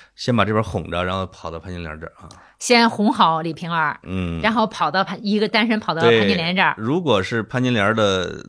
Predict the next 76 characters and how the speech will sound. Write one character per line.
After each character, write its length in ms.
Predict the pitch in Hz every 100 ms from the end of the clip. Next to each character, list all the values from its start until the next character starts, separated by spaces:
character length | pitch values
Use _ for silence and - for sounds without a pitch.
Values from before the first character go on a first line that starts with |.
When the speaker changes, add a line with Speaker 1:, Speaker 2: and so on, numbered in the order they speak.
| -
Speaker 1:
他 100 | 110
俩 120 | 92
的 60 | 90
关 220 | 110 110
系 140 | 107
的 160 | 90 87
下 260 | - 160
星 200 | - 87
期， 360 | 82 - 80 - -
Speaker 2:
嗯。 200 | 190 175
Speaker 1:
那 60 | 85
就 140 | 87
去 200 | 85 -
求 200 | - -
了， 180 | - - _ _ - _ _ _ _
就 120 | -
不 100 | 90
去 180 | 90 -
了。 160 | 82 -
Speaker 2:
哎 100 | 185
呀， 100 | 180 -
够 120 | 277
狠 200 | - 214
啊！ 500 | 185 190 202 175 147 - 120
Speaker 1:
那 60 |
你 260 | 143 151 143 143 139 135
西 160 | -
门 160 | 139 143
庆 140 | 143
不 80 | 131
这 80 | 131
样 200 | 123 117
吗？ 200 | 113 113 -
嗯。 300 | 98 92 87 -
Speaker 2:
西 120 | 254
门 120 | 247
庆， 100 | 240 247
哎， 240 | 254 247
你 140 | 220 214
别 120 | 220
这 160 | 254 214
段 160 | 226
儿 100 | 175
啊， 140 | 143 120
Speaker 1:
啊。 80 | 196
Speaker 2:
兰 100 | 220
陵 120 | 233
笑 120 | 247
笑 80 | 214
生 120 | 208
写 160 | 233 160
得 80 | 165
真 200 | 269 277
好 260 | - 170
啊。 280 | 123 135 - -
Speaker 1:
嗯。 260 | 196 87 78
Speaker 2:
啊， 260 | 185 139 -
说 140 | 240
我 140 | 233 226
有 100 | -
必 120 | 220
要 120 | 180
在 160 | 185 175
这 100 | 175
儿 140 | 139
给 80 | -
大 120 | 160
家 120 | 160
再 140 | 160 202
稍 200 | - 240
微 120 | 254
复 160 | 247 226
述 160 | 226
一 100 | 160
下。 280 | 143 131 -
Speaker 1:
啊。 240 | - 90